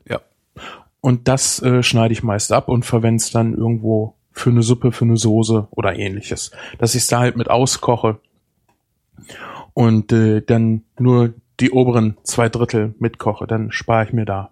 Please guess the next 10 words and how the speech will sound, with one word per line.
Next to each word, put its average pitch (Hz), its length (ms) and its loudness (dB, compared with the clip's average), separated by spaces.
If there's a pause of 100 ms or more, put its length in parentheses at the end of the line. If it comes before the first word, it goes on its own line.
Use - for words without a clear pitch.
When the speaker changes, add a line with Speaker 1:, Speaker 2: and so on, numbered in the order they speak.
Speaker 2:
viel - 240 -10
Arbeit. - 540 -20 (1080)
So, - 140 0
und 113 100 2
das 120 140 2
Ganze 180 320 0
kochen 175 400 -4
wir 165 240 2
in 135 400 0
Salz-Zuckerwasser. 135 1600 -2